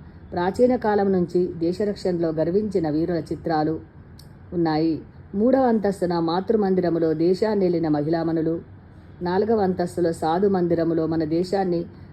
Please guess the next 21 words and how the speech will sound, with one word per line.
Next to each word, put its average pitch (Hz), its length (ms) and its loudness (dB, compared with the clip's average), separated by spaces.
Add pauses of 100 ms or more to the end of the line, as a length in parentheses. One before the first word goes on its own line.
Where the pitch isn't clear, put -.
(180)
తమ 185 120 0
తపోశక్తితో 226 920 2
పురితం 185 340 2
చేసిన 170 440 -2
సాధు 160 340 -2
సంతుల 170 380 -2
విగ్రహాలు, 160 640 -2 (520)
ఐదవ 220 280 4
అంతస్తులో 175 560 2
సమావేశ 185 560 0
మందిరములో 160 540 0 (400)
గోడపై, 185 520 2 (360)
గోడలపై 190 460 2
దేశ 185 320 4 (180)
చారిత్రక 185 480 0
ఘట్టాల 180 400 0
చిత్రాలు, 160 560 -2 (460)
ఆరవ 208 280 2
అంతస్తులో 170 680 0
శక్తి 190 340 -4
మందిరములో 160 640 0